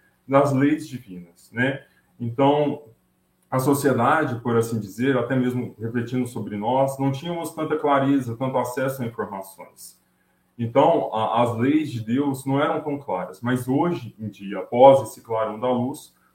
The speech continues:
nós temos muito mais acesso, muito mais facilidade em ter, né, as leis divinas, né? Como nós sabemos, né,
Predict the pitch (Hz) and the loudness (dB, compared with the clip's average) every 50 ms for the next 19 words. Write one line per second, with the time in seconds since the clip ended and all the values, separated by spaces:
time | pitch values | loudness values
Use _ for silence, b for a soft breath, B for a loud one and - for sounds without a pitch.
0 | _ - 131 131 127 131 151 151 147 139 127 135 139 151 170 180 175 156 135 131 | _ -2 0 0 0 0 0 0 0 0 0 0 0 0 -2 -4 -2 -2 -2 0
1 | 135 131 139 131 - - - - 117 113 107 - - - 104 92 95 110 127 127 | 0 2 2 0 0 0 -2 0 2 2 2 0 -4 -12 -14 -12 -8 -6 -6 -6
2 | 127 127 120 123 117 - 135 127 - - 139 139 127 127 127 123 135 147 147 147 | -6 -6 -6 -6 -4 -2 -2 -4 -2 -2 -2 -2 -2 0 0 0 0 0 0 -2
3 | 139 143 139 139 139 135 - 110 110 120 120 117 _ _ _ _ _ _ - 113 | -2 -2 -4 -4 -4 -6 -8 -6 -6 -6 -6 -6 _ _ _ _ _ _ -6 -4
4 | 120 127 127 127 127 123 - 104 110 113 113 113 - - 117 110 113 117 117 113 | -2 0 -2 -2 -4 -4 -2 0 2 2 2 0 -4 -4 -2 0 2 2 2 0
5 | - - 117 113 113 104 101 95 92 87 87 - - - - - 117 117 120 120 | -2 -6 -8 -8 -8 -8 -10 -10 -12 -12 -12 -16 -20 -20 -14 -10 -8 -8 -8 -8
6 | - b b b b b b b - 127 131 127 123 113 110 107 107 - 117 113 | -10 b b b b b b b 2 4 4 4 4 4 4 2 2 0 0 0
7 | 104 98 113 131 147 151 139 113 101 95 - 110 113 113 110 104 98 | 0 0 0 0 0 0 0 0 -2 -4 -6 -6 -4 -4 -4 -6 -8